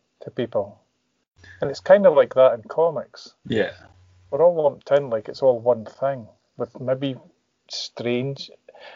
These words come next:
Speaker 1: little variations here and there, but that's the weird stuff.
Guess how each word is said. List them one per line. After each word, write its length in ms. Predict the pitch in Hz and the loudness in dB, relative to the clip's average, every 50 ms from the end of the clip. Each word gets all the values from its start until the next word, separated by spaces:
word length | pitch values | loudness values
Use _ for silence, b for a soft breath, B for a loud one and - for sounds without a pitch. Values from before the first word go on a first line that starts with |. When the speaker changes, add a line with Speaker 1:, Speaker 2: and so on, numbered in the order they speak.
| B B B B B B - | B B B B B B 2
Speaker 1:
little 200 | 143 151 - 143 | 2 4 4 2
variations 720 | 127 113 - 131 135 135 127 127 139 135 - - 127 120 - | -2 -2 0 2 2 4 4 2 0 -2 -2 -4 -8 -8 -10
here 280 | - - 151 147 135 135 | -6 -2 0 2 2 2
and 140 | 131 127 123 | 2 2 4
there, 220 | 135 143 156 165 | 6 6 6 6
but 180 | 170 - - - | 6 6 8 8
that's 240 | 135 143 143 - - | 10 10 8 6 2
the 100 | - 117 | -6 -4
weird 300 | 113 135 131 131 131 - | -2 0 0 0 -2 -4
stuff. 420 | - - - 147 139 - - - | 0 2 4 4 4 2 -4 -20